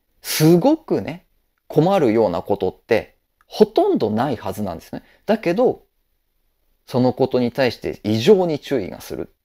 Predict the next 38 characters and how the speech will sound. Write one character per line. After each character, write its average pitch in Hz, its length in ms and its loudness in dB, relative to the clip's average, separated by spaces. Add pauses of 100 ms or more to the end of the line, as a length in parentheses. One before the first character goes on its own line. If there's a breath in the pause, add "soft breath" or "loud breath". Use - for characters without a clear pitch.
(200)
ね。 196 220 -8 (120)
そ 185 120 -2
れ 196 100 4
は 247 160 -2
自 127 160 -2
分 147 200 0
の 147 100 -2
中 151 260 -6
の - 120 -12 (220 soft breath)
劣 110 200 0 (100)
等 151 180 6
感 - 260 -4
を 110 80 0
こ 90 200 -8
う、 - 40 -20 (260)
憂 120 80 0
さ 185 220 -2
晴 185 180 2
ら 87 60 -4
し 98 140 -12
し - 140 -10
よ 80 120 -2
う - 40 -12
と 78 140 -12
し - 80 -16
て 92 160 -10
ね、 185 240 -10 (300)
ま - 180 -8
あ、 120 60 -8
あ 160 60 0
る 123 80 0
意 - 40 -4
味 95 160 -10
八 - 100 -12
つ - 120 -20
当 139 160 2
た 123 180 0
り 117 140 -4